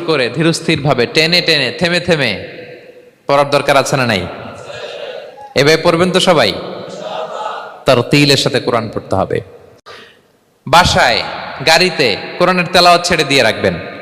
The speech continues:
"ওয়া ইযা কুরিআল কুরআনু ফাসতামিউ লাহু ওয়া আনসিতু লাআল্লাকুম তুরহামুন।" যখন কোরআনের তেলাওয়াত হয়, চুপ থাকো, মনোযোগ দিয়ে শোনো, আল্লাহর রহমতের বারিধারা তোমার উপর নাজিল হতে থাকবে।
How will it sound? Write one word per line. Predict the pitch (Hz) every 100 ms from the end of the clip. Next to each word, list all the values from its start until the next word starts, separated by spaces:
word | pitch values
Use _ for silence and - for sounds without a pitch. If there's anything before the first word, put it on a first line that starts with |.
| -
"ওয়া | 147
ইযা | 170 165 156
কুরিআল | 131 185 180 170 170
কুরআনু | 151 165 160 160 151 123 117
ফাসতামিউ | - 151 - 185 190 175 143 165
লাহু | 151 135 131
ওয়া | 123 113
আনসিতু | 131 - 175 120 113
লাআল্লাকুম | 110 110 123 123 131
তুরহামুন।" | 120 127 - 175 175 98 - - - -
যখন | 143 170
কোরআনের | 165 175 175 175
তেলাওয়াত | 165 160 170 -
হয়, | 180 196 - -
চুপ | 220
থাকো, | - - 101 98 - - - - - - _ _ _ - _ _ _ - 139
মনোযোগ | 151 185 175 185 -
দিয়ে | 185 175
শোনো, | - 147 101 - - - - - - _ _ _ -
আল্লাহর | 135 131 120
রহমতের | 147 160 147 139 117
বারিধারা | 113 127 147 147 120
তোমার | 123 117
উপর | 117 110 107
নাজিল | 107 110 107
হতে | 110 98
থাকবে। | 101 - -